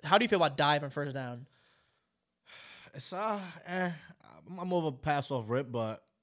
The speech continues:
Speaker 2: it's, uh, you can try to get this tempo, you know, something, something to try to get something going.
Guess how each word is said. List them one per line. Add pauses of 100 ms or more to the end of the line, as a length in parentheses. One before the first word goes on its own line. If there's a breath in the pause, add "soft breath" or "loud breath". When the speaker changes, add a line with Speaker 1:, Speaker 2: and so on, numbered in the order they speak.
(480)
Speaker 2:
it's,
uh,
you
can
try
to
get
this
tempo,
you
know,
something, (460)
something
to
try
to
get
something
going.